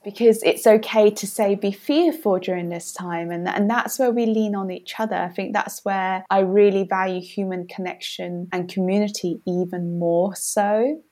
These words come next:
And having the space to be listened and to be heard, a safe space for that. We need to provide that. We need to take responsibility to do that for ourselves. The fact that, say, my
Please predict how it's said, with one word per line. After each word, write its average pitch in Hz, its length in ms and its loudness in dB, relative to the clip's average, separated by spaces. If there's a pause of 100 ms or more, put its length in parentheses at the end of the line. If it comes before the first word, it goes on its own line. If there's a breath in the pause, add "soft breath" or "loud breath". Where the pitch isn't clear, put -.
And 190 160 -4
having 202 540 2
the 185 220 0
space 190 800 -4
to 208 140 -4
be 180 240 -4
listened 180 600 -6
and 170 220 -4
to - 180 -6
be - 160 -2
heard, 196 800 -2 (160)
a 196 100 0
safe 175 400 0
space 175 420 -4
for 185 280 0
that. 202 340 -2 (560)
We 226 340 2
need 339 200 2
to - 80 -4
provide 175 500 2
that. - 160 0
We 202 120 0
need 247 160 2
to 220 100 -8
take - 200 -6
responsibility 175 920 -6
to - 140 -16
do 185 140 -2
that 175 160 -2
for 180 200 -4
ourselves. - 840 -4
The - 120 -2
fact 254 320 2
that, 220 160 4
say, 196 440 2
my 190 380 0